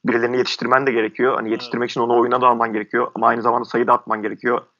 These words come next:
Speaker 1: Bilmiyorum koçlar hangisini tercih edecek.
Speaker 2: Zor bir karar. Gerçekten zor.
Speaker 1: Evet.
Speaker 2: C grubuna geçelim.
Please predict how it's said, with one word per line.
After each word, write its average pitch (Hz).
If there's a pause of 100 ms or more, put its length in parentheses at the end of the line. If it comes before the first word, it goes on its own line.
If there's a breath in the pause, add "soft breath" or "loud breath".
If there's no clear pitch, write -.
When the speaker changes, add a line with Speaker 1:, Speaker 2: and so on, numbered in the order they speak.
(340)
Speaker 1:
Bilmiyorum 113
koçlar 110
hangisini 110
tercih 107
edecek. 104 (560)
Speaker 2:
Zor 175
bir 180
karar. 143
Gerçekten 147
zor. 135 (1400)
Speaker 1:
Evet. 110 (1080)
Speaker 2:
C 208
grubuna 185
geçelim. 185